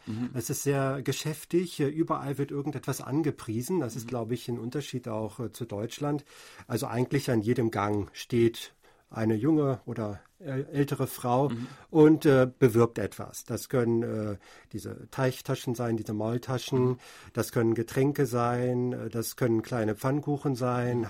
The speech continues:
Speaker 1: Mhm.
Speaker 2: Frikadellen, alles Mögliche. Und man kann sich da auch so ein bisschen durchfüttern. <laughs>
Speaker 1: Ja, stimmt. Da, die
Speaker 2: Durchfuttern.
Speaker 1: werden ja richtig auch zubereitet, ne? Also da wird, äh, quasi im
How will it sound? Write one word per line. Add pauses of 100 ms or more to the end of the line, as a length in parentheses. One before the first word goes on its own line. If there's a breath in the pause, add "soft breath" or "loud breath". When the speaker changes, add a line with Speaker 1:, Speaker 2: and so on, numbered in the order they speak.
(140)
Speaker 1:
Mhm.
Speaker 2:
Frikadellen, (280 loud breath)
alles
Mögliche.
Und
man
kann
sich
da
auch
so
ein
bisschen
durchfüttern. (120)
<laughs>
Speaker 1:
Ja,
stimmt.
Da,
die
Speaker 2:
Durchfuttern.
Speaker 1:
werden
ja
richtig
auch
zubereitet,
ne?
Also
da
wird,
äh,
quasi
im